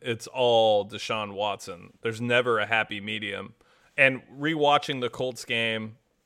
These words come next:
uh, I put a lot, I, I honestly, I would say I'd put seventy-five percent of the loss on Deshaun. I think it was his worst game as a quarterback.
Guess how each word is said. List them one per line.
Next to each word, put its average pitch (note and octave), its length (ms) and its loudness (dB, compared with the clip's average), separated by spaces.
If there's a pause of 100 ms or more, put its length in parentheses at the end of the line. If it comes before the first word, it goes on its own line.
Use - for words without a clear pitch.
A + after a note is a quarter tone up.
(400)
uh, A#2 200 0
I B2+ 140 4
put D3 320 2 (240)
a G#2+ 100 -4
lot, A2+ 480 4 (240)
I, A2+ 120 2
I C3 200 2
honestly, D3+ 400 0
I A#2+ 80 2
would A2+ 140 -8
say B2+ 160 -2
I'd A2+ 180 -2
put - 160 -12
seventy-five A#2 540 -4
percent A2 320 -8
of G#2 80 -10
the G2+ 80 -8
loss G#2 340 -2
on G2 140 -10
Deshaun. G2+ 480 -8 (680)
I A#2 60 2
think E3 160 4
it D#3+ 40 -2
was B2 140 -2
his G#2+ 140 -8
worst A2+ 380 -2
game A2 580 -4 (1080)
as B2+ 200 8
a G#2 100 -8 (260)
quarterback. - 720 -4